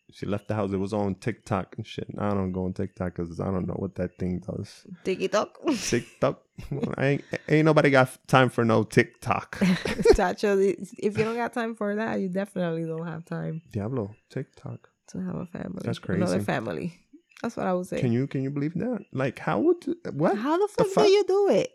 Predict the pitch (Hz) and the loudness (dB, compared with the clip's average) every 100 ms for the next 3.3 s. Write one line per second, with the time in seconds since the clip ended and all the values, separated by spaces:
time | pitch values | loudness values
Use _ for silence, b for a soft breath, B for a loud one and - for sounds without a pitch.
0 | _ 131 127 180 185 107 85 82 82 - | _ 2 4 4 4 2 2 -2 -6 -6
1 | - 82 - - _ 147 165 190 175 165 | -4 -4 -8 -20 _ -2 -2 0 0 0
2 | 156 139 131 107 107 101 101 117 131 117 | 0 2 2 2 -2 -2 -2 0 0 2
3 | 113 101 87 | 4 2 0